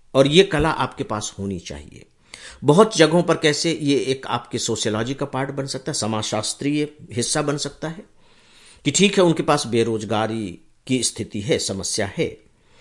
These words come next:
लेकिन क्या इस बेरोजगारी की समस्या के समाधान के रूप में हमारे पास कोई सामाजिक उपाय नहीं है?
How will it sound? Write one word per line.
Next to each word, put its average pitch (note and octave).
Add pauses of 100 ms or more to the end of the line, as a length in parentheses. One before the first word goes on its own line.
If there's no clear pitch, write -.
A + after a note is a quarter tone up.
(460)
लेकिन E3+
क्या G3
इस F#3+
बेरोजगारी D3
की F3
समस्या D3
के E3
समाधान A#2+
के E3
रूप D#3
में E3
हमारे B2
पास D3
कोई D3
सामाजिक C3
उपाय B2
नहीं D#3
है? E3+